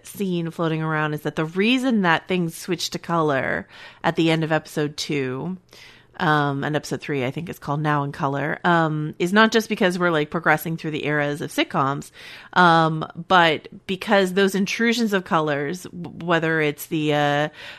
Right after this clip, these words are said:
the drone or the blood, um, on, on Dottie's hand, um, w-, was disrupting Wanda's fantasy. And so then once it's in color, those color intrusions will no longer, uh,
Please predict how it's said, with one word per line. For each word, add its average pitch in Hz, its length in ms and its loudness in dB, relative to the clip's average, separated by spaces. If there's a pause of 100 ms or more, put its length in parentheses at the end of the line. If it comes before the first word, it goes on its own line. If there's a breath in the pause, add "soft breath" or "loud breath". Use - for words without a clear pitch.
(100)
the 190 80 0
drone 202 440 6
or 170 220 2
the 165 100 -4
blood, 165 680 4
um, 156 680 0 (300)
on, 151 460 0
on 151 220 -2
Dottie's 156 320 2
hand, 196 500 2
um, 160 560 2 (800 loud breath)
w-, 180 560 -6 (160)
was 196 340 6
disrupting 175 1120 2
Wanda's 165 400 2
fantasy. - 760 -4
And 165 200 -2
so 156 360 2
then 165 460 2
once 175 200 2
it's 180 120 -4
in 160 140 0
color, 151 680 2 (420 loud breath)
those 175 200 2
color 160 440 2
intrusions 151 520 -2
will 143 100 -4
no 143 260 -2
longer, 135 760 -4 (100)
uh, 151 360 -4